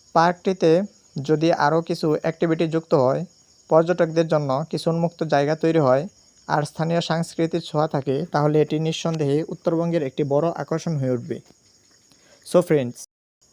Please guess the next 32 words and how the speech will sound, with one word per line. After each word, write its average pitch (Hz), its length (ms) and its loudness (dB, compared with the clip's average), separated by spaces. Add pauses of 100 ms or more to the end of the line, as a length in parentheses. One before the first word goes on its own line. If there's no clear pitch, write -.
(140)
যদি 165 260 4
আপনারা 175 540 2
বগুড়ায় 160 360 2
আসেন 151 440 -2 (240)
আর 160 160 0
পরিবার, 170 400 2
পরিজন 160 420 0
বা 135 180 2
বন্ধুবান্ধব 160 540 0
নিয়ে 170 180 -2
কোথাও 160 360 -2
সময় 160 280 -6
কাটানোর 165 360 -4
ইচ্ছে 151 220 -6
হয়, 143 320 -4
একবার 151 300 -2
ঘুরে 147 180 0
দেখতে 143 240 -4
পারেন 156 440 -4
টিএমএসএস 151 480 -4
বিনোদন 139 360 -4
জগৎ। 117 280 -2 (1040)
টিকিটও 175 400 2
খুব 156 200 -2
বেশি 151 260 -4
নয়, 147 260 -4 (580)
আর 131 260 -2 (100)
প্রবেশপথ 175 540 0
থেকে 160 400 0 (260)
মূল 165 220 0
পার্ক 156 380 -2
পর্যন্ত 170 560 -2